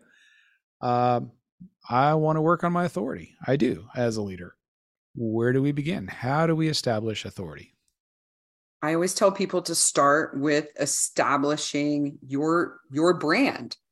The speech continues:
Speaker 2: as a leader. What is your brand as a leader? And uh, it's, I, I don't think I cover it in depth in Personality. I think I probably tell people, "Go back to Branding is Sex,"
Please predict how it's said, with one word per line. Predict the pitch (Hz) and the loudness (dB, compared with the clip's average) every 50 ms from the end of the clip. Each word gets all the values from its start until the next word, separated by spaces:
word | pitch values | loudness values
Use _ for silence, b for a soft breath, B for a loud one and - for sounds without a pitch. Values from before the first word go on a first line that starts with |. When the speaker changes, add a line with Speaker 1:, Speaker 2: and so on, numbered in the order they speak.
| _ - | _ -6
Speaker 2:
as | - 131 135 139 160 | -2 -2 0 0 0
a | 165 | 2
leader. | 170 190 190 165 - - - - | 2 2 2 2 0 -4 -10 -8
What | - 139 151 143 | -4 -2 0 0
is | 147 139 143 | 0 0 0
your | 156 156 147 | 0 -2 -2
brand | 135 135 143 151 151 151 147 147 135 - - | -2 -2 -2 -2 0 0 0 -2 -2 -2 -2
as | 135 139 139 | -4 -2 -2
a | 143 | -2
leader? | 143 156 160 147 139 139 - B B B B B B B _ | 0 0 0 0 0 -2 -6 B B B B B B B _
And | 151 151 151 147 147 147 147 147 147 147 143 - B B B B B B _ - | 2 2 4 4 4 4 4 2 2 0 0 -2 B B B B B B _ -2
uh, | 147 143 147 147 147 - - | 0 2 2 2 0 2 4
it's, | 175 165 160 - - - - - | 4 4 4 2 -4 -18 -6 0
I, | - 156 156 135 - | 2 4 4 4 4
I | 156 165 | 4 6
don't | 175 190 190 190 | 6 6 4 4
think | 202 180 180 | 2 2 2
I | 170 | 2
cover | 143 - - 185 160 160 156 147 | 0 2 0 0 2 2 2 2
it | 143 131 - | 0 0 0
in | 156 156 156 143 | -2 -2 -2 0
depth | 151 143 143 139 - - | 2 2 2 2 0 -4
in | 143 143 | -6 -4
Personality. | - 143 139 - - 143 147 151 151 147 143 | -4 -4 -4 -2 -2 -2 -2 0 0 0 0
I | 151 | 2
think | - 202 190 190 | 2 0 2 2
I | 175 | 2
probably | 165 - 180 175 165 160 147 156 160 | 2 4 2 2 2 2 0 0 0
tell | - 180 151 147 | 2 2 2 2
people, | 143 156 143 143 135 175 175 | 2 0 -2 0 2 2 4
"Go | 175 - 247 | 4 4 2
back | 269 269 - | 0 0 0
to | 247 | 0
Branding | - 190 - 196 190 196 185 | 2 2 2 2 2 2 0
is | 170 170 | 0 0
Sex," | - - 175 147 127 - - - - - - | 0 0 0 0 0 -2 -4 -6 -6 -6 -8